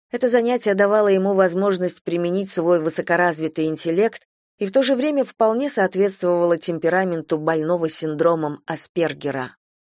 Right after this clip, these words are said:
Моника очень редко заходила к нему в неположенное время.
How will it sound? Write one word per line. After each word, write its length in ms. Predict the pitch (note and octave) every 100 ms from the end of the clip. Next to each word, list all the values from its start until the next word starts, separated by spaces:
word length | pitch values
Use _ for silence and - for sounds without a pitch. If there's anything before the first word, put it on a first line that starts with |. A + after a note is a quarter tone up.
| _ _ _ _ _ _ _
Моника 400 | G#3+ D4+ D#4+ D4+
очень 240 | D4+ C#4+ D4
редко 320 | E4+ - F3+
заходила 520 | E3+ F3+ F3+ G3+ G3+
к 80 | F#3+
нему 240 | F3+ G3
в 80 | F#3+
неположенное 760 | F#3 F3+ F3+ F#3 E3+ E3+ F3
время. 520 | F3+ G3+ F#3 C#3 C3